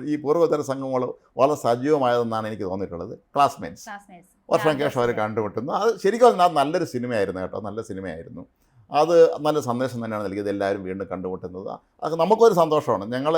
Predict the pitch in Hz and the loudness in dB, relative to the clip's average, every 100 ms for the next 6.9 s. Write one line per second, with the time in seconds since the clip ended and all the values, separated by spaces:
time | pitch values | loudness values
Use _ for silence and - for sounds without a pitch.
0 | 151 151 151 _ _ - 139 160 156 143 | 0 -4 -6 _ _ -8 0 2 6 4
1 | 147 139 139 139 135 131 123 127 127 117 | 4 0 -2 -2 -2 -4 -4 -2 -4 -4
2 | 120 110 120 120 131 139 - _ _ 139 | -4 -4 -8 -4 -4 -6 -10 _ _ -2
3 | 175 196 - 160 185 190 165 139 120 113 | 2 2 2 4 4 2 2 0 0 -4
4 | 117 135 151 170 170 165 147 147 135 131 | -2 0 0 -2 -4 -4 -4 -4 -4 -4
5 | 131 127 127 143 - - 139 156 151 175 | -4 -4 -6 -6 -14 -2 4 6 6 4
6 | 170 160 151 175 165 156 139 156 180 | 2 0 4 2 2 0 2 6 4